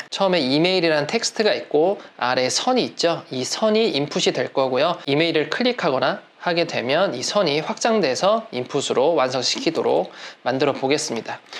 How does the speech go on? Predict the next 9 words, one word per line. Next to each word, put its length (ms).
레이블로 580
연결을 340
시켜줘야겠죠. 1000
텍스트 380
일, 340
언더바 520
일로 360
해서 480
여기에 480